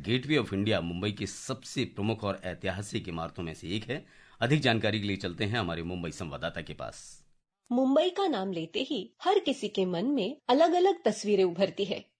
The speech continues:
Speaker 2: लेकिन उन सभी तस्वीरों में एक चीज होती है, Gateway of India। ब्रिटेन के सम्राट पंचम जॉर्ज और उनकी पत्नी रानी मेरी की भारत यात्रा के स्मरणार्थ बनवाया गया ये विजय द्वार देखने में भले ही बहुत प्राचीन लगे,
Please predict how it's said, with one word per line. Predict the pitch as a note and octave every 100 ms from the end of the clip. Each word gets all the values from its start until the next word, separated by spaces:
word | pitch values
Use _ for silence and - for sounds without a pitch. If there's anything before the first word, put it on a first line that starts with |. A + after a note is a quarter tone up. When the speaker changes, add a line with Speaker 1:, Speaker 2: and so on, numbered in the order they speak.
| _
Speaker 2:
लेकिन | G3+ G#3 A3+
उन | G#3
सभी | G#3 G3+ F3 A#3 F4+
तस्वीरों | C#4 - G3 G3+ F#3+
में | F3+ G#3 - -
एक | B3+ E4+ F4 -
चीज | A#3 F#3+
होती | F3 F3
है, | F#3+ - - _ F3 G#3
Gateway | G#3 G3+ G#3+
of | G3 F3
India। | E3+ D#3+ - - _ _
ब्रिटेन | B3 D#4+ F#4+ G4
के | F4
सम्राट | - F#3 F#3+ A#3 E3+ -
पंचम | A3 G#3+ A3 G#3
जॉर्ज | F3 G#3+ A3+ E3 - -
और | D4
उनकी | F4 A#3+ A3+ B3+
पत्नी | - G3+ G#3 A3
रानी | C4+ F3+ G3 G#3+
मेरी | F#3+ E3+ F#3 B3+ -
की | D#4+
भारत | E4 G3+ F#3 D4+ D4
यात्रा | G3+ F3+ G3
के | F#3+ G#3
स्मरणार्थ | - F3+ F3 F#3 A#3+ D4 A#3+
बनवाया | G#3 G3 G3 G3+ F#3+
गया | F#3 F3+
ये | A#3 A#3+ G3+
विजय | F#3 F3+ G3
द्वार | F3+ D#3 B3+ G#3+ F#3 -
देखने | C4 D4 D#4+ F#4+
में | F4 G3+ A3
भले | G#3+ G#3
ही | A#3 D4+
बहुत | A#3+ B3+ G4+ -
प्राचीन | - G3+ - G3+
लगे, | E3 D#3+ -